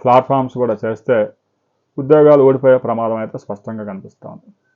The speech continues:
ఆర్టిఫిషియల్ ఇంటెలిజెన్స్తోనే ఉద్యోగాలు పోతాయి అనే ఆందోళన చెందుతూ ఉంటే,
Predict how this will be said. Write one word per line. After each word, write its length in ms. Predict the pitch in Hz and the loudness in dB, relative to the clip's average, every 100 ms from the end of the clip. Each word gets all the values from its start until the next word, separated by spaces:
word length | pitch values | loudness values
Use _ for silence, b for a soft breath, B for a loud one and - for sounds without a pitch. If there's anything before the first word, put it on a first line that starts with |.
| - 123 | -10 -6
ఆర్టిఫిషియల్ 460 | - 143 143 147 139 | -6 -4 -4 2 2
ఇంటెలిజెన్స్తోనే 580 | 139 143 143 143 147 139 127 | 2 2 2 0 -2 -2 0
ఉద్యోగాలు 340 | 135 139 139 | 4 4 4
పోతాయి 460 | 131 135 135 135 139 | 4 2 4 4 4
అనే 160 | 127 127 120 | 2 0 -2
ఆందోళన 300 | 135 139 127 127 | 0 -2 -2 -6
చెందుతూ 260 | 123 131 | -4 0
ఉంటే, 280 | 123 117 139 | 0 2 2